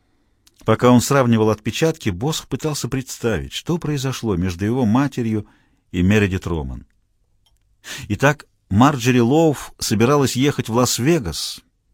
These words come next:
чтобы вступить там в законный брак с Конклином. Сама мысль об этом, должно быть, представлялась ей чем-то невероятным, абсурдом, чудом из чудес. Потом Конклин отправил ее домой собирать вещи.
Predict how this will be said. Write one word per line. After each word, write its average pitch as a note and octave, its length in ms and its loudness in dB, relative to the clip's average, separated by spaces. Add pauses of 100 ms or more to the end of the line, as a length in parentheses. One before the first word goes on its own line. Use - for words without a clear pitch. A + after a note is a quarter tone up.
(120)
чтобы A2+ 280 4
вступить C#3+ 480 0
там B2+ 160 6
в F#2+ 40 2
законный B2 460 6
брак B2 260 2
с - 120 -4
Конклином. G#2 840 -4 (1040)
Сама D#3 320 4
мысль F3+ 380 6
об C#3 100 0
этом, G#2 240 0
должно A#2+ 320 2
быть, F#3 160 2
представлялась E3 640 2
ей D3+ 120 2
чем-то E3+ 320 2
невероятным, F3+ 840 2
абсурдом, E3+ 760 2 (180)
чудом E3 420 4
из C#3 60 0
чудес. F3+ 440 -2 (1000)
Потом F#3 300 4
Конклин F#3+ 480 2
отправил D3+ 480 2
ее C#3 160 2
домой C3+ 280 2
собирать A#2 380 -2
вещи. G2+ 360 -6